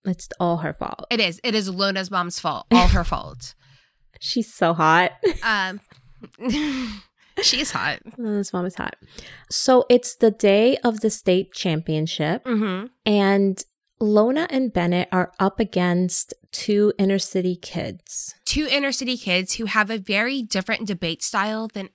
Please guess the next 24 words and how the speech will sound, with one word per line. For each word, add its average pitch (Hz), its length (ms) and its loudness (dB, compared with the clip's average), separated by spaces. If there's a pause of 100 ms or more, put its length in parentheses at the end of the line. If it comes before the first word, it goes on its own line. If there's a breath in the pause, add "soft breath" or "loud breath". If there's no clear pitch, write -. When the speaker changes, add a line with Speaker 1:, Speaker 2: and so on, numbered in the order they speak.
Speaker 2:
everybody 175 520 -2
else. - 600 -6 (300 loud breath)
Speaker 1:
'Cause 254 220 2
they're 247 180 6
more 262 200 0
informal. 170 840 -2 (200)
Speaker 2:
They 226 80 2
use 254 320 -2
a 262 80 -4
lot 202 200 0
of 202 160 -6
anecdotal 185 680 -2 (140)
evidence 220 800 -2 (240)
to 208 420 0
try 214 280 -2
to 208 80 -6
support - 420 -6
their 165 120 -10
claims. - 880 -4 (300)
And 202 640 -4 (360)
Lona 233 540 -2
has 220 240 -6
dismissed - 580 -4
it 165 420 -4